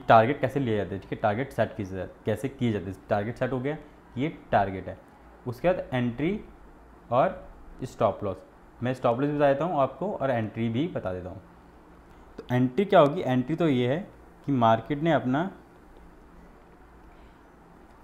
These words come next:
ये जो है breakout हो चुका मार्केट, ठीक है। breakout cancel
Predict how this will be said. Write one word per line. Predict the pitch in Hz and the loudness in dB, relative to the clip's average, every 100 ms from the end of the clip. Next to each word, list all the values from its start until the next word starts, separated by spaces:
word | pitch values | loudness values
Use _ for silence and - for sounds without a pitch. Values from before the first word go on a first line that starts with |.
| - - | -20 -14
ये | 120 123 156 | -2 2 2
जो | 156 131 | 4 4
है | 170 | 4
breakout | 143 127 143 - | 2 4 4 2
हो | 123 | -2
चुका | 104 98 | -4 -6
मार्केट, | 92 98 - | -6 -8 -6
ठीक | 135 | -4
है। | 101 | -4
breakout | 104 113 131 | -2 0 0
cancel | 139 143 | 0 -2